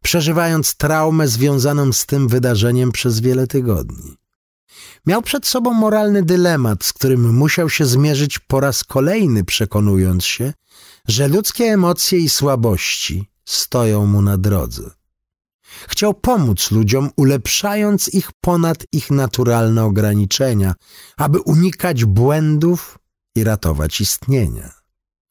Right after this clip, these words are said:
Kiedy zdał sobie sprawę z tego, że on sam również ulega takim emocjom, pozwalając, by jego naiwna wiara w dobre intencje wzięła górę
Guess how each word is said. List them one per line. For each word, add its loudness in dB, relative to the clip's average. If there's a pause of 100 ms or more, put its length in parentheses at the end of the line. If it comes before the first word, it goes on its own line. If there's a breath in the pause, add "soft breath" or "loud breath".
(420 loud breath)
Kiedy 0
zdał 0
sobie -2
sprawę 0
z -4
tego, 0
że -2
on 0
sam 0
również 0
ulega 0
takim -2
emocjom, 0 (400 loud breath)
pozwalając, 0
by 2
jego 2
naiwna 0
wiara 0
w -2
dobre 0
intencje 0
wzięła 2
górę 0